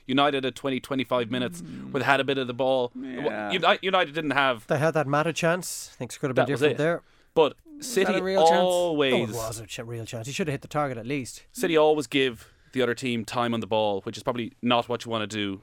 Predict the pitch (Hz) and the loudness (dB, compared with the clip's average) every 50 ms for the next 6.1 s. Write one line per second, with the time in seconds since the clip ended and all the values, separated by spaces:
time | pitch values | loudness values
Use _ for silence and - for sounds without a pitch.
0 | _ _ _ _ _ _ - 113 107 113 107 104 98 - 104 95 95 98 - - | _ _ _ _ _ _ -10 -6 -4 -2 -2 -2 -2 -4 -2 -2 -2 -2 -4 -6
1 | 104 95 92 98 _ _ _ - - 139 135 139 - - 143 131 135 151 147 139 | -10 -10 -10 -10 _ _ _ -4 -2 -2 -2 -2 -4 -6 -6 -2 0 2 2 2
2 | 127 117 107 98 98 - _ _ _ _ _ - - - - 123 117 104 - - | 0 -2 -6 -8 -10 -14 _ _ _ _ _ -16 -10 -4 -2 0 0 0 -2 0
3 | 120 117 - - - 107 113 107 98 - - - 113 113 107 - 110 104 101 101 | 0 -2 -2 -2 -6 -8 -6 -6 -6 -6 -6 -4 -4 -4 -4 -4 -2 -2 -2 -2
4 | 87 85 - _ _ _ - 110 - 110 107 98 - - 101 92 92 - - 117 | -6 -10 -14 _ _ _ -8 -4 -2 0 -2 -2 -2 -4 -4 -4 -4 -6 -8 -8
5 | 104 98 98 95 95 - 101 92 87 - - - - 117 104 - - 101 92 82 | -4 -4 -2 -4 -4 -6 -10 -12 -14 -14 -14 -10 -8 -8 -8 -6 -6 -6 -6 -6
6 | - - | -8 -12